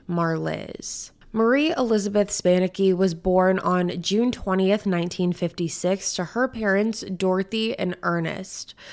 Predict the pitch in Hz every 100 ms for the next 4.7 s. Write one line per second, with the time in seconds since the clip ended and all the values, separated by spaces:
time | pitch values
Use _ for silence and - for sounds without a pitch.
0 | - - 254 262 214 240 262 294 247 220
1 | 226 254 - 202 190 - 185 175 175 170
2 | 160 180 180 196 226 247 196 190 175 180
3 | 196 185 170 - 220 220 240 233 - -
4 | 196 170 165 165 - 202